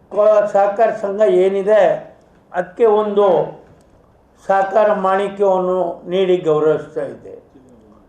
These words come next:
ಸಹಕಾರ ಮಾಣಿಕ್ಯ ನೀಡುವಾಗ ಪ್ರಶಸ್ತಿಯ ಜೊತೆಗೆ ಐದು ಗ್ರಾಂ ಬಂಗಾರ, ಚಿನ್ನದ ಪದಕ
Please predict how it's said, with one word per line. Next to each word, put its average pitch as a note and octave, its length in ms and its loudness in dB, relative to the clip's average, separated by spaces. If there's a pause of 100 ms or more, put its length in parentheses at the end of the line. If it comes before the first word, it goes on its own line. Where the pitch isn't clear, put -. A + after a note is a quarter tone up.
(800)
ಸಹಕಾರ A3+ 560 2 (360)
ಮಾಣಿಕ್ಯ A#3 760 0 (500)
ನೀಡುವಾಗ G#3 640 0 (340)
ಪ್ರಶಸ್ತಿಯ A3+ 880 -2 (120)
ಜೊತೆಗೆ F#3+ 840 0 (720)
ಐದು B3+ 320 -2
ಗ್ರಾಂ A#3 420 0
ಬಂಗಾರ, G#3+ 540 2 (1200)
ಚಿನ್ನದ A3 360 -2
ಪದಕ G3 440 0